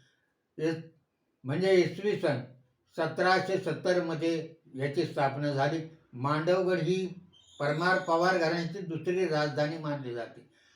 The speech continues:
आणि डोंगराळ मुलखामध्ये अगदी ऐन वेळेला शत्रू जर चालून आला तर ते आश्रयस्थान होतं पवार घराण्याचं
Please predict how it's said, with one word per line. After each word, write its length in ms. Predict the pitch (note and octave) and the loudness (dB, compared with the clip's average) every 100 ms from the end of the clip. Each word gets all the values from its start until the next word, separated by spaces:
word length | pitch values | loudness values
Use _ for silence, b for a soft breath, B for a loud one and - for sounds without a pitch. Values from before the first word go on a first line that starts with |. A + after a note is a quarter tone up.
| b b | b b
आणि 680 | C3+ F3+ F#3+ F#3+ E3+ - - _ _ _ _ | -2 -2 0 2 0 -2 -12 _ _ _ _
डोंगराळ 480 | C3+ D#3 E3+ F#3+ F#3+ D#3+ - - | -4 -2 2 4 4 2 -6 -10
मुलखामध्ये 840 | C3+ D#3 E3 F3+ G3+ F3+ C#3 A2+ - _ _ _ _ _ - | -2 0 2 4 4 2 -4 -6 -12 _ _ _ _ _ -6
अगदी 720 | C3 E3 E3 G3 F#3 C3 - - _ _ _ - | 0 2 2 2 2 2 -10 -20 _ _ _ -4
ऐन 400 | D3 F3+ G#3+ G3 | 2 2 2 2
वेळेला 440 | F3+ F3 D3 C3 - - _ | 4 4 2 -2 -6 -18 _
शत्रू 380 | E3 D#3+ F#3+ F#3+ | -2 0 -2 0
जर 160 | F#3 F#3 | 2 2
चालून 440 | F3+ E3+ F3 G3 | 4 4 4 2
आला 360 | F3 D3+ C3+ - - _ _ _ - | 0 2 0 -2 -14 _ _ _ -4
तर 100 | D#3 G3 | -2 2
ते 100 | F#3+ | 4
आश्रयस्थान 840 | D#3+ C3+ F#3 G#3 - F3 F3+ F#3+ | 4 2 2 2 2 2 2 2
होतं 200 | E3 E3+ | -2 -2
पवार 420 | - D#3 E3+ E3 | -2 0 2 2
घराण्याचं 540 | D3+ D#3 D#3 B2+ C#3 | 2 0 -2 -4 -6